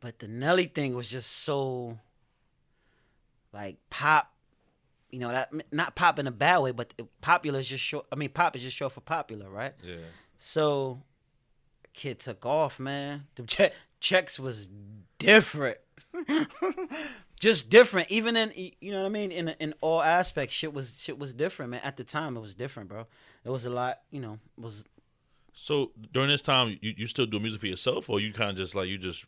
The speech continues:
Speaker 2: rewriting
Speaker 1: At
Speaker 2: now?
Speaker 1: that time?
Speaker 2: Yeah, do you, do you kinda put yourself in
Speaker 1: Um,
Speaker 2: the back
Speaker 1: so
Speaker 2: burner?
Speaker 1: Penalty, Penalty, um, I don't know if they went bankrupt or whatever, becau-, but everybody was ev-, eventually or essentially off the label.
Speaker 2: Mm.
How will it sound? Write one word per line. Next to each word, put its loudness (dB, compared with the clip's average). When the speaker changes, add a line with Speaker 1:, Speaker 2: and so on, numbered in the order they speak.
Speaker 2:
rewriting -4
Speaker 1:
At 2
Speaker 2:
now? -12
Speaker 1:
that 0
time? -2
Speaker 2:
Yeah, -6
do -8
you, -8
do -6
you -6
kinda -4
put -10
yourself 0
in 4
Speaker 1:
Um, 4
Speaker 2:
the 2
back 6
Speaker 1:
so 6
Speaker 2:
burner? 2
Speaker 1:
Penalty, 2
Penalty, 0
um, 0
I -8
don't -4
know -2
if -6
they -6
went -6
bankrupt -6
or -6
whatever, -4
becau-, -8
but -10
everybody -4
was -12
ev-, -14
eventually -10
or -10
essentially -12
off -8
the -10
label. -6
Speaker 2:
Mm. -18